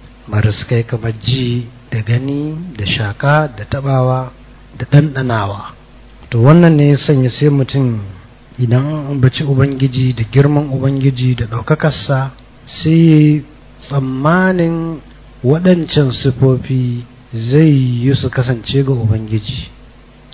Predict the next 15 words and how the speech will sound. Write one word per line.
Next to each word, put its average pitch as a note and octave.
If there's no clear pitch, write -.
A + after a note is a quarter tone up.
To A#2+
da A#2+
wannan F3+
ne D3
ya C#3+
sanya C3
wasu B2
mutane A2+
suka C#3+
siffanta C#3
Allah B2
da G#2+
sifofi C#3+
na C3+
jiki. -